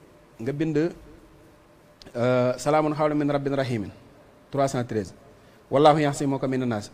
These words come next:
trois cent treize. Inna batsa rabbika la sadiidun trois cent treize. Nga boole ko cin, euh,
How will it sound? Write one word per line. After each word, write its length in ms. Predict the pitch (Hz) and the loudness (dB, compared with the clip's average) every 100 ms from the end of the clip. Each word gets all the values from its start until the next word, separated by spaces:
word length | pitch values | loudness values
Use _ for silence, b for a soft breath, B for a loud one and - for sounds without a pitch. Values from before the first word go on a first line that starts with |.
| - | -8
trois 180 | 143 143 | 0 0
cent 160 | 147 123 | 0 -4
treize. 300 | 117 95 - b b b - | -4 -6 -10 b b b -6
Inna 180 | 147 165 | 0 2
batsa 240 | 151 147 | 0 0
rabbika 300 | 143 135 131 | 0 -2 -4
la 80 | 131 | -6
sadiidun 400 | 131 123 123 120 | -6 -6 -6 -6
trois 200 | 131 143 | -6 -8
cent 160 | 139 123 | -8 -10
treize. 320 | 113 98 - - - - - - - - _ - - | -10 -12 -16 -20 -20 -20 -20 -20 -20 -20 _ -20 -12
Nga 120 | 127 | -6
boole 240 | 143 160 151 | 2 2 2
ko 160 | 143 131 - | 0 -4 -4
cin, 160 | 131 95 - - | -4 -4 -14 -6
euh, 320 | 127 127 | -2 -2